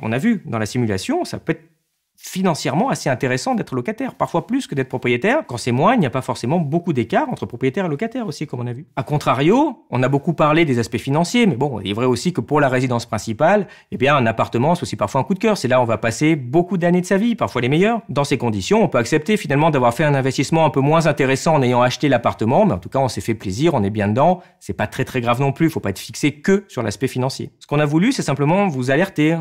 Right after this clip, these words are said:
vous dire, faites attention, calculez bien, et puis, euh, comprenez la situation avant d'investir ou de ne pas investir.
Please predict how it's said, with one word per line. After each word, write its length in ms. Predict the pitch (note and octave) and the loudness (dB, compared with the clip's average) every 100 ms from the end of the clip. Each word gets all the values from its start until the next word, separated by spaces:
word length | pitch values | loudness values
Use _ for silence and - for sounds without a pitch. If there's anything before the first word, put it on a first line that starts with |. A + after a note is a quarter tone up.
| C#3+ | -6
vous 320 | A2 G#2+ A2+ A#2+ | -8 -8 -6 -2
dire, 280 | D#3 D#3 G2 | 0 0 0
faites 180 | D3+ - | -2 -2
attention, 580 | D3+ A3+ - F3 F3+ | 0 0 0 2 2
calculez 380 | F#3 B2+ - D3+ | 0 -2 0 0
bien, 380 | E3+ C#3 D3+ F#3+ - _ | 2 2 0 -2 -8 _
et 60 | - | -18
puis, 340 | - C#3 F3 | -4 0 2
euh, 60 | B2 | 0
comprenez 460 | - G3 - F3+ | 0 0 2 2
la 80 | F3 | 2
situation 600 | C3+ C3 B2+ - A3 A3 | 0 -2 -2 0 0 0
avant 220 | - C3 | -2 0
d'investir 420 | C#3 C#3 D3 B3+ G3 | 0 0 -2 -2 0
ou 60 | |
de 80 | D#3 | 0
ne 60 | E3 | 0
pas 200 | A3+ F#3+ | 0 0
investir. 380 | C3 - B2 | -2 -4 -10